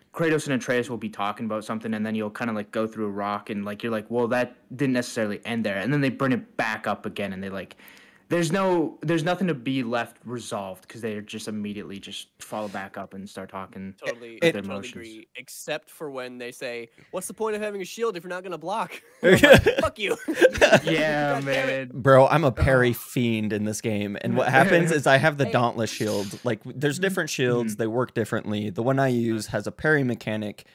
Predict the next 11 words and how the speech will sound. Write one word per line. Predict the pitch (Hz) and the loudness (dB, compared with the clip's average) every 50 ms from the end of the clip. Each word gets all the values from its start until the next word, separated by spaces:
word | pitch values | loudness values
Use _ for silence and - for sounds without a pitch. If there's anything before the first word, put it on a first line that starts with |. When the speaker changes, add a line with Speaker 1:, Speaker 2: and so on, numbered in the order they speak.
| _ _ _ - | _ _ _ -4
Speaker 3:
that | 113 117 117 110 | -2 -2 -2 0
you | 123 117 110 | -2 -4 -4
can | - - 117 110 | -2 -4 -4 -2
then, | 113 110 110 | -2 -2 -4
like, | 107 101 98 | -4 -8 -8
charge | - - 123 113 107 98 104 | -6 -4 -2 -2 -2 -2 -2
up | 104 101 - | -4 -2 -2
and | 78 78 110 104 104 - | -4 -4 -2 -2 -4 -6
hit | - - 135 - - | -4 -4 -4 -4 -4
them | 107 101 95 95 | -6 -6 -6 -4
with. | 95 95 95 90 - | -4 -4 -4 -4 -6